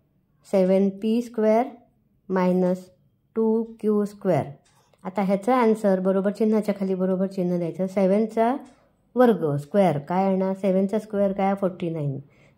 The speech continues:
साती साती एकोणपन्नास, म्हणून स-, ए, फोर्टी नाईन पी स्क्वेअर मायनस टूचा फोर येणार आणि क्यू स्क्वेअर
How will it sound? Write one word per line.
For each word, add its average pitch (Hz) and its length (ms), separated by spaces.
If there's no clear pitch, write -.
साती 196 260
साती 208 280
एकोणपन्नास, 202 920
म्हणून 175 300
स-, - 40
ए, 165 520
फोर्टी 190 260
नाईन 202 420
पी 208 160
स्क्वेअर 214 400
मायनस 180 520
टूचा 226 560
फोर 214 400
येणार 185 360
आणि 185 140
क्यू 220 200
स्क्वेअर 185 440